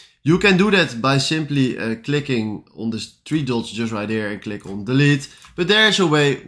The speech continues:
where it goes very, very quicker than how we can do it just right here. All right, first click on your, uh, Discord name. From there, click on, uh,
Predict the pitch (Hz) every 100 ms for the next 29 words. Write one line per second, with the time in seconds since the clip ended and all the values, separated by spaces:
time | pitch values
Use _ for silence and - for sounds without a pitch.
0 | - 117 110 110 - 107 104 - - 135
1 | 127 120 107 - 110 98 98 - 131 135
2 | 123 117 104 95 92 87 98 117 113 98
3 | 98 92 92 - 87 87 101 117 - -
4 | - - _ _ _ 117 107 - - -
5 | 208 135 - 160 143 120 113 87 - 98
6 | 101 110 196 - 196 160 160 151 151 151
7 | - - 196 190 180 135 104 - - 135
8 | - - 110 104 - - 92 98 92